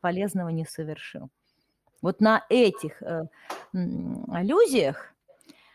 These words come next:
э, идет манипуляция, да? Вот. По-, э, понятно ли, о чем я говорю? Вы хоть какой-нибудь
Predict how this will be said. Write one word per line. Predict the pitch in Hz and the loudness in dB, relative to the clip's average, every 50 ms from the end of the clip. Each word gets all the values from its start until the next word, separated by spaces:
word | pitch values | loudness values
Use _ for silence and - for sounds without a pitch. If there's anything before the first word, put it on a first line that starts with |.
| _ _ - | _ _ -14
э, | - 165 160 - 147 151 - 156 156 | -12 -12 -10 -10 -10 -10 -8 -8 -8
идет | 151 151 180 214 277 262 - - 233 - - - - - - | -6 -4 -2 -2 -2 -2 -2 -6 -6 -6 -8 -12 -12 -4 2
манипуляция, | 175 208 226 247 240 247 320 277 214 - - - - - - - - - _ _ _ - | 6 8 8 8 6 6 2 0 0 -2 -4 -6 -8 -10 -10 -10 -16 -20 _ _ _ 0
да? | 202 311 427 466 - _ _ _ - - - - - - - - | 2 4 2 2 0 _ _ _ -20 -20 -20 -20 -20 -18 -8 -4
Вот. | 196 208 - - - - _ _ _ - - - - | -2 -2 -2 -2 -6 -20 _ _ _ -20 -12 -2 4
По-, | 269 320 359 - | 4 6 6 6
э, | 262 254 247 | 6 4 4
понятно | 247 294 311 392 523 571 554 - 339 | 4 2 2 2 2 0 2 2 2
ли, | 285 | 4
о | 233 226 | 4 2
чем | - - 220 185 170 | 2 -2 -2 -2 -2
я | 175 | -2
говорю? | 180 196 196 190 165 170 196 | -2 0 0 0 0 0 0
Вы | 311 320 | 0 2
хоть | 381 403 - | 0 2 4
какой-нибудь | 370 392 381 403 349 - - | 4 4 4 4 0 0 -4